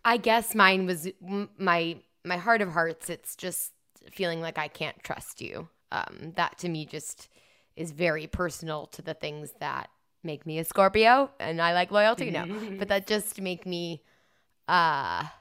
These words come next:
Speaker 1: it's not worth it, all that anxiety. I have enough anxiety, you know, not feeling like I have to worry about trusting someone. It really goes along with both of what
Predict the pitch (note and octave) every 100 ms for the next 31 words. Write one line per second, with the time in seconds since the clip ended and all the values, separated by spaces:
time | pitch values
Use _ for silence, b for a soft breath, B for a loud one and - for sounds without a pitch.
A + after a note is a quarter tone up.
0 | _ _ _ _ _ _ _ _ _ _
1 | _ _ _ _ _ - D3+ A3+ C4 F3+
2 | F#3 E3+ - - - E3+ E3 D3+ D#3 C#3+
3 | D#2 B1+ F2 E3+ E3+ D#3 C#3+ B2 - D#3
4 | D3 - F2 - D#2 D3+ D#3 _ _ E3+
5 | E3 D#3 D#3+ D#3+ - F#3 F3+ F3 D#3 D3+
6 | D3+ D3 D3+ D3+ D#3 D3 - - - D3
7 | - - F#3+ F#3+ G3 G3 G3 F#3+ G3 G3
8 | b b b b b - G3+ A3 E3 -
9 | _ _ - E3 D3 A#2 C3+ E2+ - _
10 | _ _ _ - C3 - - - D2+